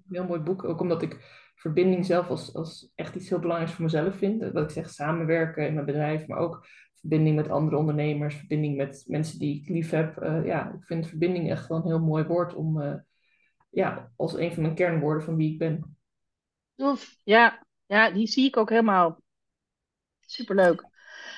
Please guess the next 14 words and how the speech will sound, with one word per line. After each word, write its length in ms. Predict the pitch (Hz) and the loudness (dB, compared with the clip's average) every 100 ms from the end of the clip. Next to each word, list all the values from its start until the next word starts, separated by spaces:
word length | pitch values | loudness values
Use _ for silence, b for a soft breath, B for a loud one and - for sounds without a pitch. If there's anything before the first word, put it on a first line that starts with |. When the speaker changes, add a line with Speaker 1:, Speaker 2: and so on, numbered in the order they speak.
| B | B
Speaker 2:
Ehm, 560 | 262 277 277 277 269 262 _ _ | 8 10 10 8 4 -2 _ _
en, 260 | - 285 311 | 0 2 4
eh, 360 | 302 294 285 285 - | 4 4 0 -4 -4
ja, 360 | 269 180 - _ _ _ _ _ _ _ _ _ _ _ | 0 0 -2 _ _ _ _ _ _ _ _ _ _ _
je 180 | - 240 | -2 -2
voorbeeld. 580 | - 403 277 175 143 175 | 4 4 6 4 2 0
Heb 160 | 220 | -2
jij 120 | - 311 | -2 0
iemand 300 | 294 294 277 | 2 4 2
waarvan 260 | 262 277 | 2 4
je 60 | 285 | 4
zegt 200 | 277 - | 2 -2
van: 120 | 254 | 0
"Nou, 220 | 220 185 | 2 0